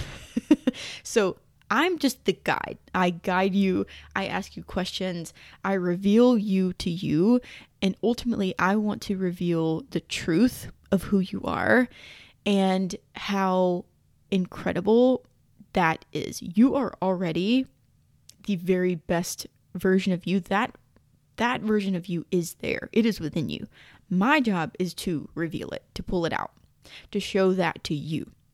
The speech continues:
And for you to have that high regard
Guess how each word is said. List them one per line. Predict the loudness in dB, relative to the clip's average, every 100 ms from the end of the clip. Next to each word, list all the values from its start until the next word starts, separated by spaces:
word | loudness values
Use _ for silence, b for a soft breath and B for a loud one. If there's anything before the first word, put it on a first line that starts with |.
| _ _ _ _ _ _ _ _ B B B -4
And | -4
for | -2 -2
you | 2 6 6 6 4 0
to | -4 -4
have | -4 -6 -4 -4 -6 -12 _
that | -6 -4 -2 -4 -12
high | -6 -4
regard | -4 -6 -8 -6 -4 -4 -4